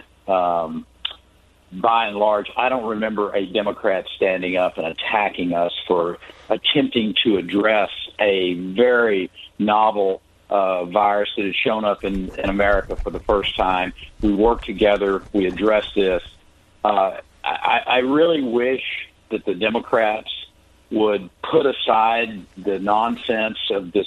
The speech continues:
partisan attack of this president and work together with the president. Th-, this is about people's lives. And the idea that you stand, uh,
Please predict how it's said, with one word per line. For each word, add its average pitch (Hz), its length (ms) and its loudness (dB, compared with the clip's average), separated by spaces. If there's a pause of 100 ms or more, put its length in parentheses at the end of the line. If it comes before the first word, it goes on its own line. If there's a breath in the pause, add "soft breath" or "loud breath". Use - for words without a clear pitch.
(160)
partisan 120 640 -2
attack 110 520 0
of 95 120 -4
this 95 100 -2 (100)
president 107 540 0 (560 loud breath)
and 117 160 0
work 127 300 2
together 117 480 2
with 113 220 2
the 117 80 -2
president. 120 580 0
Th-, 127 200 0
this 156 240 0
is 185 140 2
about 143 340 2
people's 110 400 -2
lives. 98 520 0
And 110 80 -2
the 117 120 2
idea 151 420 0
that 135 200 -4
you 107 80 -4 (140)
stand, 127 460 0 (420)
uh, 104 160 0